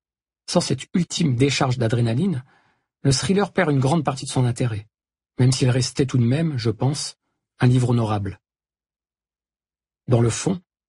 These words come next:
je n'ai fait que m'inspirer du travail de Mölzer. L'objet que vous avez entre les mains est, quelque part, le pendant littéraire de sa bobine découpée, recollée, maltraitée. Ce multipoint de vue nécessaire m'a néanmoins posé un petit problème d'accroche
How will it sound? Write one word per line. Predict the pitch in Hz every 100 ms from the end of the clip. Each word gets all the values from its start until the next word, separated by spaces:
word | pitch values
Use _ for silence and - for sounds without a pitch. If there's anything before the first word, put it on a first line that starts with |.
| _ _ -
je | 123
n'ai | 147
fait | 165 214
que | 165
m'inspirer | 165 - 160 175
du | 135
travail | 139 135 131
de |
Mölzer. | 120 123 110 104 98 - _ _ _ _ _ _ _ _ -
L'objet | 127 127 156
que | 143
vous | 117 117
avez | 117
entre | 117 123
les | 120
mains | 117 139 - -
est, | 123 147
quelque | - 110 104
part, | - 123 156 - _ _ _ _ _
le | 127 123
pendant | 160 147 156
littéraire | 135 131 120 123 160 147 - -
de |
sa | 107 117
bobine | 117 120 120
découpée, | 123 127 - 127 104
recollée, | 95 127 131 117 104
maltraitée. | 117 - 120 - - - _ _ _ _ _ _ _ _ _ _ _ _ -
Ce | 135
multipoint | 131 226 - 196 - 147
de | 127
vue | 131
nécessaire | 127 131 123 - 190 165 110 _ _ _ -
m'a | 131
néanmoins | 156 160 160 185
posé | 156 135 160
un | 131
petit | -
problème | 131 135 127 147 123
d'accroche | 117 - 151 165 -